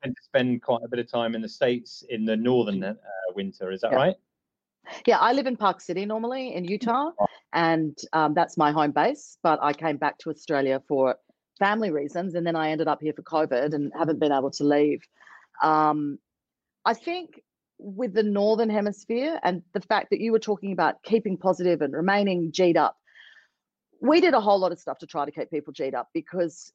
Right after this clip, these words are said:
Speaker 2: we just didn't know if there was gonna be a season. We ha-, had a very short amount of time to decide if there was going to be one.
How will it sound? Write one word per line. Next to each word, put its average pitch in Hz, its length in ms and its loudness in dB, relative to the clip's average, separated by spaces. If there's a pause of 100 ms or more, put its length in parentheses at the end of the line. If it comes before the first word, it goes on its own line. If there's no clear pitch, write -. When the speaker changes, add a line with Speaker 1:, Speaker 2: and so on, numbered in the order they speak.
Speaker 2:
we 277 160 2
just 240 160 0
didn't 151 200 -2
know 135 160 0
if 139 60 -6
there 143 100 4
was 147 100 -2
gonna 143 160 -2
be 143 160 2
a - 20 2
season. 156 380 0
We 233 120 0
ha-, 170 240 2
had 165 160 -2
a 170 60 0 (140)
very 214 220 4
short 156 280 2
amount 135 240 -2
of - 100 -20
time 143 280 -4
to - 100 -18
decide 143 380 0
if 139 80 -2
there 131 100 -4
was 135 120 -6
going 139 260 0
to - 80 -18
be 185 160 2
one. 247 260 -2